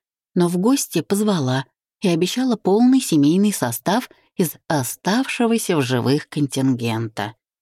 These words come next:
Витенька на это заявление вздохнул тяжело, немножко посопел и, кажется, даже пустил слезу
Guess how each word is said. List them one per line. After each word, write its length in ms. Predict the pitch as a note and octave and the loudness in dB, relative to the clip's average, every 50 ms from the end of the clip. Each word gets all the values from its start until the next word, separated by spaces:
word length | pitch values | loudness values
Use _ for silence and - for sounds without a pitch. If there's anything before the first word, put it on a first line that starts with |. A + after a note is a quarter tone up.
| _ _ _ _ _ _ _ _ _ | _ _ _ _ _ _ _ _ _
Витенька 520 | - G3+ A#3+ B3+ B3 - - D3+ C3 - C3+ | 0 2 2 2 2 2 0 0 2 2 2
на 180 | C#3+ C#3+ D3 | 2 2 2
это 140 | C#3+ - D3+ | 2 0 0
заявление 640 | C#3+ D#3 D#3 D#3+ E3+ F#3+ G#3+ A3 A#3 A#3 A3+ A3+ A3+ | 0 0 0 2 2 2 2 4 4 4 4 2 2
вздохнул 640 | G3+ D#3 C3 B2+ B2+ B2 A#2+ - - C#3+ D3 E3 F3 F3 - | 0 -2 -2 -2 -2 -2 -2 -2 0 2 2 2 0 -2 -6
тяжело, 600 | - D#3+ D3 B2+ B2+ B2 A#2+ A#2+ B2 B2 C3 B2+ - _ _ _ _ _ _ - | -6 -6 -4 -2 -2 -4 -2 -2 -2 -2 -2 -4 -8 _ _ _ _ _ _ 0
немножко 380 | G3 F3 F3+ G#3+ A3+ - - - | 0 2 2 2 0 -4 -6 -8
посопел 600 | - C3 A#2+ - B2 B2 - G3+ A3+ C4+ C#4 A#3+ | -6 -6 -6 -6 -6 -6 -2 0 2 2 2 2
и, 40 | G3+ | 0
кажется, 440 | - D3+ F3 G#3 B3 B3 - G#3+ | 0 0 0 0 0 0 0 0
даже 280 | F#3 D3+ D3+ F3 G#3+ A3+ | 0 0 0 0 0 -2
пустил 380 | - G3+ - - - D#3+ F3+ F#3+ | -2 -2 -4 -2 -4 -4 -4 -4
слезу 640 | - - G#3+ A#3 A3+ F3 C3+ C3+ C3 B2+ B2+ C3 | -2 0 0 2 2 2 2 2 2 0 0 -2